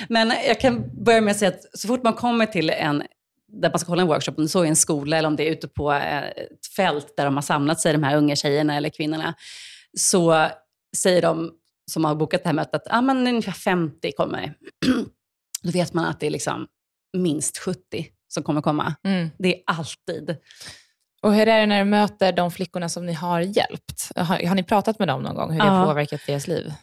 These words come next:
Speaker 1: Jo, men jättemycket såklart. För det första så är det, liksom, en frihet och
Speaker 2: Mm.
Speaker 1: de känner att de är,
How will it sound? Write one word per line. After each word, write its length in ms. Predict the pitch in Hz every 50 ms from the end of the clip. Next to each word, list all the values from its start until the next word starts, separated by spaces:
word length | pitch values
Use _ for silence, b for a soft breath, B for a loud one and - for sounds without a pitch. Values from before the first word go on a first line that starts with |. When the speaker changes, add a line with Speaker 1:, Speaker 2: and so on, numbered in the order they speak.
| _ -
Speaker 1:
Jo, 180 | 214 214 220
men 240 | 214 214 208 202 208 - - - -
jättemycket 800 | 226 196 190 185 - - _ 214 226 320 359 359 - - 165 156
såklart. 420 | - 170 - 170 - 95 - -
För 220 | - - - - 220
det 40 | 208
första 280 | - 233 214 - 262 247
så 100 | - 302
är 100 | 277 220
det, 100 | 196 180
liksom, 360 | 170 165 - - 170 160 156
en 80 | 160 165
frihet 800 | - - - - 170 165 147 151 156 151 151 190 233 233 -
och 60 | 196 185
Speaker 2:
Mm. 120 | 180 165
Speaker 1:
de 60 | 165
känner 240 | 160 - 160 151 151
att 80 | 147 -
de 140 | 151 143
är, 200 | 147 131 131 143